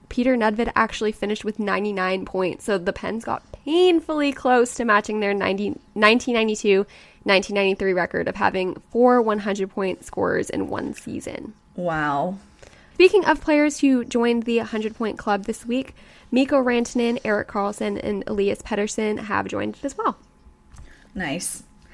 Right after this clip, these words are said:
Speaker 2: Um, some more career milestones. Uh, both Joe Pavelski and Claude Giroux reached a thousand career points this week.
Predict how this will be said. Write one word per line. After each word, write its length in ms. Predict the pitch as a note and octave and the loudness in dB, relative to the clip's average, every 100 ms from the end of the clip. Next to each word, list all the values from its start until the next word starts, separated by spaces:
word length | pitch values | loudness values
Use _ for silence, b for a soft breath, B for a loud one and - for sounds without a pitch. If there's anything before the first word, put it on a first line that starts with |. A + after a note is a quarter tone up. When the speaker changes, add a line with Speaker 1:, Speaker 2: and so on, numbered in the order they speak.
| B B B | B B B
Speaker 2:
Um, 400 | G3 F#3 F3 E3 | 4 6 6 2
some 180 | - G#3+ | 0 2
more 200 | G3 B3 | 6 6
career 440 | - C4+ G#3 G3 G#3+ | 6 2 6 6 6
milestones. 880 | E3+ F3+ F#3+ - B3 B3+ D4+ F4 - | 4 4 2 0 -2 0 0 -2 0
Uh, 220 | F3 F3 | 4 4
both 460 | - F3 F3+ - | 6 8 8 4
Joe 240 | - F3+ G3+ | 2 4 4
Pavelski 720 | A#3+ G#3 D#3+ G3 - C4+ C#4 | 4 4 6 4 0 0 2
and 240 | F3 D#3+ D#3+ | 2 0 0
Claude 300 | E3+ D#3+ - | 2 2 0
Giroux 420 | D#3+ E3 G#3 C4+ | 0 4 4 4
reached 420 | F#3+ F#3 F3 - B B B | 6 4 4 -8 B B B
a 100 | G3+ | -2
thousand 580 | G#3 F#3+ F#3+ G#3 G#3 G#3 | 6 6 6 4 -2 -2
career 360 | G3 F3+ D#3+ | 2 6 6
points 380 | D#3 D#3 D3+ - | 4 -2 -2 -2
this 220 | D#3 E3 | -2 -2
week. 360 | D#3+ E3+ F4 - | 2 4 4 0